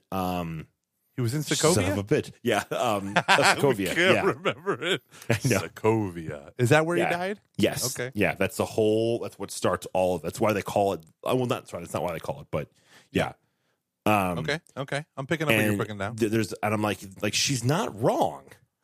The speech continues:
Speaker 1: Like, to be like, "Hey, man, like, you guys created this thing.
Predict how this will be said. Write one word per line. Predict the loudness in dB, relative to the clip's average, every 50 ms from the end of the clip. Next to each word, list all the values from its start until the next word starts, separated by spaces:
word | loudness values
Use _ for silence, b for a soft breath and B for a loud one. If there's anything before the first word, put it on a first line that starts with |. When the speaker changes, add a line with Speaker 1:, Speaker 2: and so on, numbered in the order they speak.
| b b b b
Speaker 1:
Like, | 0 2 2 0 -2 -6 -18 b b b b b b b b -20 -8 -2
to | 0 0 0
be | 2 0 0 0 2
like, | 2 2 2 0 0 -4
"Hey, | -6 -6 -2 -2 0 2
man, | 2 2 2 0 -2 -4 -6 _ -6 -4
like, | -2 -2 -4 -6
you | -8 -10 -6 -2 -2 0 2
guys | 2 2 2 0 -4 -6
created | -8 -8 -4 0 0 0 0 0 -2 -4
this | -4 -4 -4 -6 -8
thing. | -8 -12 -12 -12 -14 -18 -18